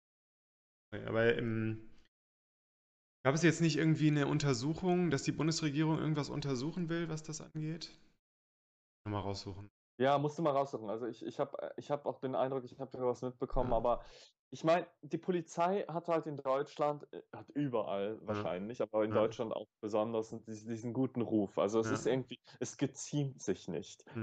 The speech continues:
Speaker 2: die
Speaker 1: Mhm.
Speaker 2: Polizei zu kritisieren. Es ist in den U S A, ähm, ist es mehr die Armee. Es ist auch wirklich
Speaker 1: Mhm.
Speaker 2: anders. Also in den U S A ist die Armee, äh, deutlich stärker gesellschaftlich akzeptiert und es sind
Speaker 1: Mhm.
Speaker 2: viele Minderheiten da drin. Und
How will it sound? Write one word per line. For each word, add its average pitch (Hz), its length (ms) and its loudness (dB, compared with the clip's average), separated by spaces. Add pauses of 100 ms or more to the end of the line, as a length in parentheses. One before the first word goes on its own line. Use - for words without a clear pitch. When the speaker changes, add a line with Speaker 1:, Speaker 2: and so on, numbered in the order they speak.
Speaker 2:
die 101 40 -2
Speaker 1:
Mhm. - 20 -2
Speaker 2:
Polizei 101 460 0
zu - 140 -10
kritisieren. - 680 -8 (280)
Es - 180 -2
ist 160 240 4
in 151 100 6
den 143 140 2
U 139 120 6
S 135 140 0
A, 160 500 4
ähm, 143 200 -8
ist 135 160 -8
es 139 160 -6
mehr 135 200 2
die 135 140 -4
Armee. 117 460 -6 (560)
Es 117 80 -14
ist 135 100 -8
auch 147 160 0
wirklich 131 260 -6
Speaker 1:
Mhm. - 40 -2
Speaker 2:
anders. 104 340 -2
Also 110 280 -4
in 117 120 -8
den 113 140 -8
U 113 100 0
S 113 140 -2
A 123 180 4
ist 120 180 -4
die 120 100 -2
Armee, 113 440 -2 (360)
äh, 117 160 0
deutlich 123 440 2
stärker 117 340 0
gesellschaftlich 113 600 -4
akzeptiert 143 720 0
und 113 120 -6
es 107 120 -8
sind 110 140 -4
Speaker 1:
Mhm. - 20 -2
Speaker 2:
viele 107 220 -2
Minderheiten 110 560 -2
da 104 80 -2
drin. 147 420 0
Und 117 220 -6